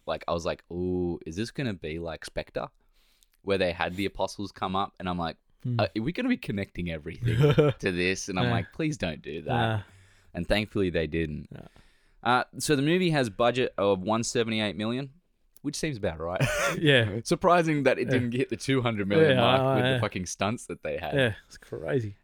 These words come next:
Speaker 1: And already it's grossed two hundred and five.
Speaker 2: Yeah, it'll make
Speaker 1: It'll make its bank.
Speaker 2: Yeah, easy.
Speaker 1: Yeah.
Speaker 2: Yeah, the reviews, all the reviews are just like, they're all, like, above eighty,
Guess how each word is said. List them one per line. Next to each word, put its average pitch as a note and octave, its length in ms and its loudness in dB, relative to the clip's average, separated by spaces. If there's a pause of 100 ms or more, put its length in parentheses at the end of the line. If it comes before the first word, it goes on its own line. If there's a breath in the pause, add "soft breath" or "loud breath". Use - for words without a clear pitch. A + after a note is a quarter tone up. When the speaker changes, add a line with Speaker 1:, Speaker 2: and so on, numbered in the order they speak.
Speaker 1:
And G2 360 2
already A2 480 6
it's F2 140 -2
grossed F#2+ 400 0
two F2+ 200 -4
hundred D#2+ 240 -6
and D2+ 140 -14
five. - 360 -12
Speaker 2:
Yeah, - 140 -10
it'll A2+ 140 0
make G#2+ 200 -6 (380)
Speaker 1:
It'll C3 180 -2
make - 260 -6
its - 100 -20
bank. C#2 300 -8 (220)
Speaker 2:
Yeah, A#2+ 80 -2
easy. G2+ 280 -2 (480)
Speaker 1:
Yeah. E2 100 -18 (200)
Speaker 2:
Yeah, G2+ 200 -4
the C3+ 120 4
reviews, C#3 500 4
all C#3+ 180 4
the A2+ 80 6
reviews G#2+ 380 2
are G2+ 100 2
just G2 160 -8
like, G2+ 140 -6 (140)
they're A2 180 2
all, G#2+ 100 2
like, A2 140 -4
above G#2+ 260 0
eighty, G2+ 360 -6